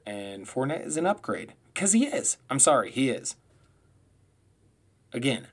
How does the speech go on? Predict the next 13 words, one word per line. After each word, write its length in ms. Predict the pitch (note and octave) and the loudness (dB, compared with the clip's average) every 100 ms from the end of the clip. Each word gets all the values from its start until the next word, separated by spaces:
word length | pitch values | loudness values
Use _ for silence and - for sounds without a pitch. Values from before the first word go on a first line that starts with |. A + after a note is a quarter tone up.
| _ _ | _ _
I'm 300 | - G#3+ C#4 | -2 0 0
not 180 | C4+ A#3 | 0 0
even 220 | A3+ A3+ | 0 2
a 100 | A3 | 2
Lenny 320 | G#3 G3+ G#3 G3+ | 4 4 2 -2
fan, 580 | - A#3 A#3 D#3 F2+ - _ _ _ - | 0 2 2 2 -4 -14 _ _ _ -4
okay? 720 | C3 A#2 F#3+ G3+ B3 E4 - _ _ _ _ _ _ _ _ _ _ _ _ _ - | -4 0 4 6 4 0 -12 _ _ _ _ _ _ _ _ _ _ _ _ _ -4
I've 180 | G#3+ | -2
never 640 | G#3 G#3+ A3+ A3+ A#3+ A#3 G#3+ | 0 4 4 6 4 4 4
been 220 | D#3 C3+ | 6 4
huge 300 | A2+ A#2 G#2+ | 4 2 2
on 180 | G#2 F2 | -2 -4
Fournette. 520 | - G#2 F2 B1 - | -8 -8 -8 -10 -12